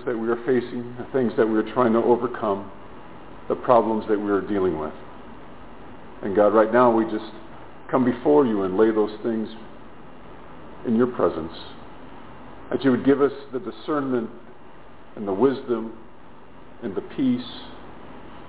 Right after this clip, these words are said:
and the understanding that we need to have to successfully deal with those challenges. That you would walk with us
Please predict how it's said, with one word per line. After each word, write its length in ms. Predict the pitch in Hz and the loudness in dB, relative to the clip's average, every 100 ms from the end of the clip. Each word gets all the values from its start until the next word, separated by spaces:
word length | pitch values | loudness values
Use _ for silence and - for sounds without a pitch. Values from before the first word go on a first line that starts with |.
| - - | -10 -2
and 80 | |
the 120 | 104 107 | 4 4
understanding 680 | 107 107 - 117 113 107 | 4 0 2 4 6 4
that 80 | 101 | 2
we 140 | 107 | 2
need 180 | 107 107 | 2 4
to 80 | 101 | 2
have 400 | - 104 90 85 - - | 2 0 0 -2 -6 -8
to 100 | 101 - | -8 -6
successfully 720 | 127 - - 139 - 120 90 82 - - - - - - | -6 -2 2 2 2 0 2 0 -4 -12 -14 -14 -14 0
deal 160 | 120 104 | 4 4
with 200 | 95 92 | 4 0
those 140 | 98 - | -2 -2
challenges. 480 | - 92 85 - - - - - - - - - - - - - | 0 2 0 -4 -10 -12 -12 -14 -14 -14 -14 -14 -14 -14 -2 4
That 80 | 123 | 4
you 120 | 135 | 6
would 140 | 127 | 4
walk 320 | 107 143 147 | 6 6 6
with 220 | 151 165 165 | 2 0 2
us 160 | 110 | 0